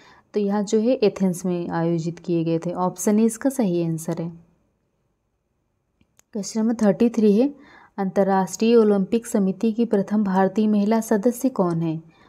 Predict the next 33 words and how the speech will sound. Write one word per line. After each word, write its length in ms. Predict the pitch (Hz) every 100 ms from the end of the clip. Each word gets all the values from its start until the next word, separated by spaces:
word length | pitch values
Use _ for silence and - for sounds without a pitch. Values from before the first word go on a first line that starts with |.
| _ _
अज-, 480 | 180 170 185 180 180
अंजलि 540 | 180 175 170 190 220
तेंदुलकर, 640 | 226 233 226 233 233 269 285 -
टीना 320 | 190 185 214
अंबानी, 520 | 214 214 226 226 269 262
नीता 340 | 190 175 214
अंबानी 460 | 220 220 226 226 247
या 80 |
फिर 200 | 233 277 220
हेमा 240 | 180 175
मालिनी? 440 | 165 156 160 160 165 _ _ - _ _ -
तो 80 |
यह 80 | 202
सही, 220 | 202 208
इसका 260 | 196 - 226
सही 340 | 214 190 208
आंसर 340 | 233 208 208 220
है 60 |
ऑप्शन 440 | 208 190 190 - 254
सी, 280 | 226 185 170
नीता 340 | 175 175 208
अंबानी 440 | 214 202 196 208 208
जो 120 | 214
है 220 | 214 247
अंतर्राष्ट्रीय 840 | 240 202 202 190 190 170 - 208
ओलंपिक 400 | 202 190 185 208
समिति 460 | - 202 190 196 208
की 80 | 214
प्रथम 400 | 214 196 208 208
भारतीय 380 | 190 196 196 208
महिला 340 | 208 214 240
सदस्य 500 | 247 185 170 160 -
हैं। 180 | 165 170